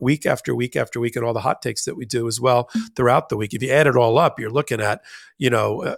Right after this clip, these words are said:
I mean, literally, if you add up all the hot takes that are legal oriented between Ben, me, and Karen, you're looking at, I don't know, twenty hours plus,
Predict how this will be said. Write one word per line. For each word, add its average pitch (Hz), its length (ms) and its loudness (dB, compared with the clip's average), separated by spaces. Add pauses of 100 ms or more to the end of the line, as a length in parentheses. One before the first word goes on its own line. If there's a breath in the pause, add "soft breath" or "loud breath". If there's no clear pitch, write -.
I 185 40 -10
mean, 123 160 -4
literally, 147 440 2
if 113 80 -2
you 135 80 -2
add 175 180 2
up 151 180 2
all 175 220 6
the 202 100 2
hot 156 220 4
takes 139 240 0
that 131 120 -2
are 120 80 -2
legal 123 260 0
oriented 107 640 -6
between 113 280 -12
Ben, 147 340 -2
me, 127 280 -2 (340 loud breath)
and 110 200 -8
Karen, - 520 -8 (300 loud breath)
you're 151 200 4
looking 170 360 2
at, 139 360 2 (240)
I 120 140 -6
don't 160 160 0
know, 113 260 -4 (280 loud breath)
twenty 160 480 2
hours 160 400 4
plus, - 360 0